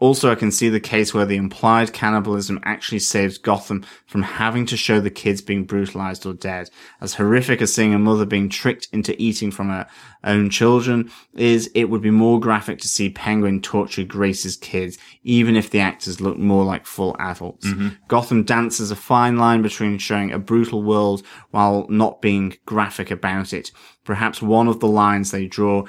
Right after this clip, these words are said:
Speaker 1: is not to kill or mutilate their younger characters on screen. The closest to actual on-scene physical trauma to a child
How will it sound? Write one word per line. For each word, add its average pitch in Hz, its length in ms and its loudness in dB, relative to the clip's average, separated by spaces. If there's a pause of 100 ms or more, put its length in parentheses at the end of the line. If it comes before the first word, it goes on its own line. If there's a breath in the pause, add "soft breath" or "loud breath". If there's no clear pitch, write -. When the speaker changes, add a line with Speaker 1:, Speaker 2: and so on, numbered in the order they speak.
(200 loud breath)
Speaker 1:
is 101 120 -6
not 107 360 2
to 107 100 -4
kill 101 360 0
or 92 120 0
mutilate 101 640 0
their 95 240 -4
younger 101 500 2 (220 loud breath)
characters 95 640 -4
on 95 220 0
screen. 90 500 -6 (300 loud breath)
The 98 80 -8
closest 120 640 0
to 104 180 0 (100)
actual 123 480 0
on-scene 113 560 4
physical 101 440 -2
trauma 101 400 0
to 98 120 -4
a 95 60 -4
child 101 500 0